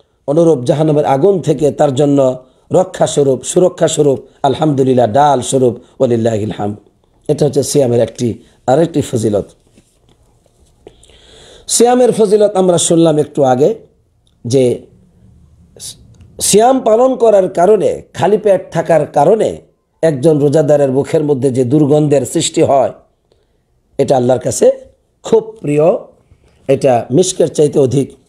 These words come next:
প্রিয়। কারণ যেহেতু একজন বান্দা এই যে না খেয়ে থাকে, আল্লাহ সন্তুষ্টির জন্যই, আল্লাহর আনুগত্যের জন্যই যেহেতু এই দুর্গন্ধের সৃষ্টি হয়েছে, এই জন্য এর মর্যাদা রয়েছে। যেমনটি শহীদদের মর্যাদা আছে, আখেরাতে শহীদগণ কিয়ামতের দিন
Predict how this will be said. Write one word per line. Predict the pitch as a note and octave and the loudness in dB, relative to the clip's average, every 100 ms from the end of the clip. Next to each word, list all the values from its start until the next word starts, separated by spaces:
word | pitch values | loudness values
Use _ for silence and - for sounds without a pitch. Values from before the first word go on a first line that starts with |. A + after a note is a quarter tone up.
| _ - | _ -2
প্রিয়। | D3+ E3+ B3 | 2 4 2
কারণ | B3+ D#3 D3+ D3 | 0 0 0 2
যেহেতু | D#3 F#3 F#3+ D3+ - _ _ _ _ _ | 2 2 0 -4 -6 _ _ _ _ _
একজন | D3 C3+ D#3 C3+ | -4 0 2 2
বান্দা | C#3 C#3 D#3 C3+ A#2+ _ _ _ _ _ _ | 0 2 0 0 -4 _ _ _ _ _ _
এই | F3+ A3+ | 0 2
যে | F#3+ F#3+ C#3 | 2 2 0
না | C#3 D#3 | 0 0
খেয়ে | D3+ D#3+ C#3 | 0 -2 0
থাকে, | D3 C3 D3 B2 - _ _ _ | -2 -4 0 -2 -2 _ _ _
আল্লাহ | C#3 D3 D3 | -2 0 0
সন্তুষ্টির | - D3 C#3 - D3+ | 0 -2 -2 -2 2
জন্যই, | C#3 C#3+ E3+ G3 D#3 - _ _ _ _ - | 2 4 4 2 -2 -8 _ _ _ _ -6
আল্লাহর | C#3 D3+ D3 | -2 0 2
আনুগত্যের | D3 D3+ - F#3 F3+ | 2 2 2 2 2
জন্যই | F#3+ A3 A#3+ A3 | 2 2 2 2
যেহেতু | G#3 G#3 G3+ | 2 2 2
এই | F#3+ | 2
দুর্গন্ধের | E3+ E3+ F3 E3 | 2 2 0 0
সৃষ্টি | - E3 - F3 | -2 -4 0 2
হয়েছে, | D3+ D3+ | 2 0
এই | C#3 | -2
জন্য | C3+ | 2
এর | C3 | 2
মর্যাদা | B2 B2+ D#3 F3 | 2 0 0 2
রয়েছে। | F#3 F#3 A3 C#4 - _ _ - | 2 2 0 -2 -8 _ _ -4
যেমনটি | C3+ D#3 D#3 D#3 | -2 0 0 -4
শহীদদের | C3 E3 F3 D3+ D3 | -2 0 2 2 0
মর্যাদা | C#3+ C3 C3+ C3+ | 0 0 0 2
আছে, | C3 - B2+ B2 - _ - | 0 0 -2 -4 -16 _ -4
আখেরাতে | C3 C#3+ C3 C3 | -2 0 0 -2
শহীদগণ | - D3 D#3+ B2 C#3+ | -2 0 0 0 -2
কিয়ামতের | B2+ C#3+ C3+ C#3 B2+ | 0 0 0 0 0
দিন | C#3 A#2+ | 0 -2